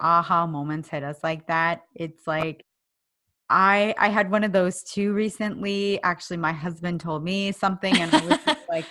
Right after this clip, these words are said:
Speaker 1: "Why didn't I think of that?" Like, I've been
Speaker 2: Yeah.
Speaker 1: talking about this thing forever, and I'm sure it's, like,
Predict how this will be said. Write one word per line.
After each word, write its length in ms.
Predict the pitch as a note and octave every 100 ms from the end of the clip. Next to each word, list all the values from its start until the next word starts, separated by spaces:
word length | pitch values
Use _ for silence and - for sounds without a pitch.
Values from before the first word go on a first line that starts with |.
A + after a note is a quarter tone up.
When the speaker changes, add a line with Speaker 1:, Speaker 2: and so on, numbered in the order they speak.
| - _ _ -
Speaker 1:
"Why 260 | D3+ A#3
didn't 240 | F4 A#4 F4+
I 120 | D#4
think 280 | D#4 A#3+ F#4+
of 80 | G4+
that?" 300 | A4+ A#4+ A#4
Like, 220 | B3+ C4
I've 200 | - C4+
been 160 | A#3 B3+
Speaker 2:
Yeah. 280 | A#3 G#3 -
Speaker 1:
talking 100 | C#4
about 240 | B3+ B3
this 160 | B3 B3
thing 260 | G3 A3
forever, 540 | A#3 G#3+ E3+ F3+ G#3 A3
and 160 | G3+ F3+
I'm 140 | F#3
sure 340 | - G3+ G3 G3
it's, 200 | F#3+ F#3+
like, 200 | F3